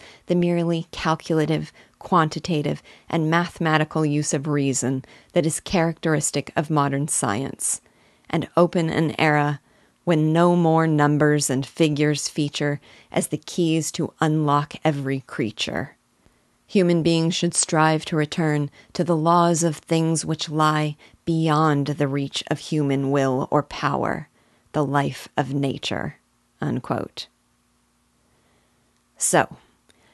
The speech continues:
science as a threat, as something that alienates man from nature and from natural social relations, the independent intellect as a knife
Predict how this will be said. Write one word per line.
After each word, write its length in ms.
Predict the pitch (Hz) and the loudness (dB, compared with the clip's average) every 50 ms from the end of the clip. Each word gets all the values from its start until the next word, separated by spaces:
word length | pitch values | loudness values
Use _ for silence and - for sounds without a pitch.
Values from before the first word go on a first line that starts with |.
| _ _ | _ _
science 600 | - - - 202 185 180 180 180 180 175 - - - - | -6 0 2 4 4 4 4 4 2 0 -2 -6 -4 -4
as 160 | 156 151 - | -4 -4 -2
a 40 | 151 | -6
threat, 720 | - - - 175 160 160 170 175 - - - - - - _ _ _ _ _ _ _ _ _ _ _ | -8 -8 -6 -4 -2 0 0 0 0 -2 -6 -8 -8 -10 _ _ _ _ _ _ _ _ _ _ _
as 100 | - 180 | -2 0
something 420 | - - 208 180 185 - 202 180 | 2 2 2 2 0 0 -2 0
that 160 | 160 170 156 - _ _ - | 0 -2 -4 -6 _ _ 0
alienates 680 | 175 175 185 190 190 190 180 175 175 175 175 180 - - | 2 4 4 4 4 4 2 2 2 2 0 -2 -2 -2
man 400 | 160 156 156 156 160 160 160 165 | 0 2 2 2 2 2 0 -2
from 240 | - - 151 147 143 | -2 -2 -2 0 0
nature 680 | 147 143 143 151 160 165 - - 175 160 156 151 170 - _ - _ _ _ - | 0 2 2 2 2 2 0 0 0 0 0 0 -4 -8 _ -20 _ _ _ -6
and 140 | - 156 147 | -6 -6 -4
from 200 | - - 151 147 | -4 -4 -2 -2
natural 560 | 147 143 143 147 147 - - - 165 151 147 | 0 0 0 0 -2 -2 -4 -2 0 0 0
social 560 | 151 - - - 151 147 156 - - 160 151 | -2 -2 0 0 2 0 0 0 -2 -2 -2
relations, 960 | 139 139 139 135 139 143 143 151 - - 156 156 151 156 151 147 - - - - _ _ _ _ _ _ _ _ _ _ _ _ _ _ _ _ _ | 0 -2 -2 0 0 0 0 -2 -2 -2 -2 -2 -2 -2 -2 -2 -4 -4 -6 -8 _ _ _ _ _ _ _ _ _ _ _ _ _ _ _ _ _
the 160 | - 175 - - _ | -6 -6 -6 -4 _
independent 680 | - 190 190 185 196 180 - - 180 170 160 165 151 - - _ - | 2 2 4 4 2 0 0 -2 -2 0 0 -2 -2 -6 -8 _ 0
intellect 760 | 175 175 156 - - 151 139 92 - 139 - - - - - _ _ _ _ _ _ _ | 2 2 2 0 0 -2 0 0 -2 -4 -6 -10 -12 -14 -14 _ _ _ _ _ _ _
as 120 | - - - | -4 -2 -2
a 60 | 139 | -2
knife 560 | 139 143 143 147 151 165 180 170 - - - | -2 0 0 2 2 2 0 -2 -4 -10 -16